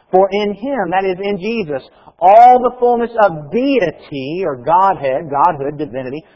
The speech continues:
"dwelt in bodily form." So here was Jesus in bodily form.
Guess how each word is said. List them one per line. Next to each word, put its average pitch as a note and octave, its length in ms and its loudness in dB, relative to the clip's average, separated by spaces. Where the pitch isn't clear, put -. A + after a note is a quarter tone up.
"dwelt F#3+ 720 4
in F3+ 340 -6
bodily F3 720 0
form." F#3 480 -2
So C3+ 100 -8
here F#3 180 2
was F#3+ 140 2
Jesus D#3+ 500 -6
in E3+ 200 -4
bodily G#3 540 4
form. F#3+ 420 2